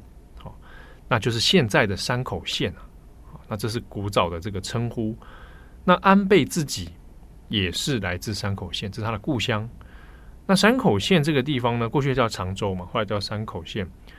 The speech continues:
那历任其实出过八个首相啊，包括山县永朋、伊藤博文，那以及安倍这个一门三首相哦，他的这个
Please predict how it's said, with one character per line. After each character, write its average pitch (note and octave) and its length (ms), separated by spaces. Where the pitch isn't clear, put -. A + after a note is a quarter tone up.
那 D#3 280
历 F3 220
任 C3+ 240
其 A2+ 140
实 A2+ 40
出 B2+ 300
过 G#2 320
八 C3 240
个 F#2+ 240
首 - 320
相 G#2 240
啊， - 240
包 D3 160
括 A#2+ 420
山 B2+ 140
县 C3 120
永 G2 140
朋、 G2 300
伊 B2 60
藤 G2 240
博 G2 300
文， F2+ 280
那 G#2 120
以 G2 80
及 - 220
安 A#2 180
倍 A#2 160
这 A2 120
个 G#2 100
一 B2+ 100
门 G2 220
三 A2 200
首 F2 180
相 F#2+ 220
哦， D#2+ 160
他 G#2+ 140
的 F2 300
这 G#2+ 120
个 E2+ 360